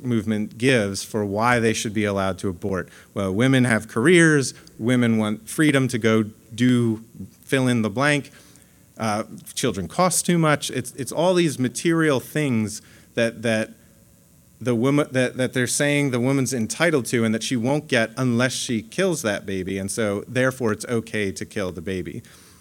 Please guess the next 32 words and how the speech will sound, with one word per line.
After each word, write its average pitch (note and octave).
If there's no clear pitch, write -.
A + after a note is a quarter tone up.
And A#2+
regardless D#3+
of B2
whether C3
they're A#2+
correct A#2+
or A2+
not G2
about, G2+
uh, F#2+
maybe A2+
th-, -
her B2
leaving, A#2+
having A#2+
to A2+
leave A2+
her A#2
job G#2+
or, G#2+
or G#2
something A2+
like G2
that, A2
that B2+
doesn't, C3+
i-, C3
if C3
you B2
recognize C3
the G#2+
personhood G#2